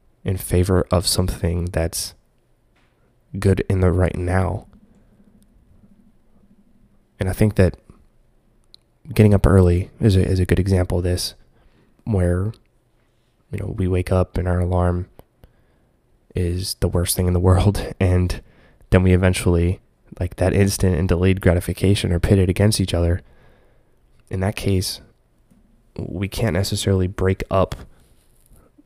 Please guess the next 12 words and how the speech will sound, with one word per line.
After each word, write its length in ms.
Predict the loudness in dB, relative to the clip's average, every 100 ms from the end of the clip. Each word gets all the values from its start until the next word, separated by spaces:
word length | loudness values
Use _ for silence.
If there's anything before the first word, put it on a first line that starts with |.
| _
that, 300 | -6 -4 -4
uh, 120 | -6 -8
that 280 | -6 -6 -2
task 400 | -2 0 -2 0
of 100 | 2
waking 360 | 4 2 2 0
up, 340 | 4 4 2 -6 -10 -20 _ _ _ _ _ _ _ -12
but 300 | 0 4 6
we 140 | 4 2
can 180 | -2
start 360 | -2 0 0 2
by 480 | 2 2 2 0